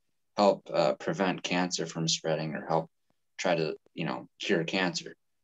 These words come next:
So, you know, as a, I would just find it totally ironic that I could sit in my apartment and hotbox cigarettes all day that cause cancer, but the way that though they pe-, the people there that, you know, made their rules,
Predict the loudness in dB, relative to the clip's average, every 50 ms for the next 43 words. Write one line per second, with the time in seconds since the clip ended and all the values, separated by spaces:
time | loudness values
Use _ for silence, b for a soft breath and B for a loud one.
0 | _ _ _ _ _ _ _ _ _ 0 4 6 6 8 8 6 4 2 0 -4
1 | -4 -2 -2 -2 0 2 0 0 2 4 2 2 2 2 0 0 2 6 6 6
2 | 6 6 4 2 -2 -6 -6 -2 0 0 2 2 0 -2 -4 _ _ -8 -8 2
3 | 6 6 8 8 8 8 6 6 6 4 2 2 2 0 -2 -2 _ 0 2 2
4 | 2 0 -2 -6 -2 0 0 0 0 0 0 0 2 0 0 -2 2 4 4 4
5 | 4 2 -2 -4 -6 _ _ _ _ _ _ _ _ _ _ _ _ _ -6 -6
6 | -4 0 2 2 2 2 2 0 2 2 2 2 2 2 4 4 4 6 6 6
7 | 4 4 2 0 -4 0 2 2 2 2 2 0 -2 -2 -2 -4 -6 -8 -2 4
8 | 4 6 6 6 2 -2 -6 -4 -4 -4 -4 -4 -4 -4 -6 -6 -6 -8 _ _
9 | _ _ _ _ _ _ _ _ 2 4 4 4 2 0 -2 2 4 6 6 6
10 | 6 4 4 4 6 4 4 4 4 2 -2 _ -2 -2 -2 -2 -2 -4 -4 -4
11 | -2 -4 -4 -4 -4 -4 -6 -2 -2 -2 0 2 2 2 2 0 -2 -2 -2 -2
12 | -2 -2 -6 _ _ _ _ _ _ -8 -8 -8 -6 -2 0 0 0 0 -2 -2
13 | -4 -4 -6 -8 _ _ _ -2 2 2 4 4 4 2 2 -2 -4 -6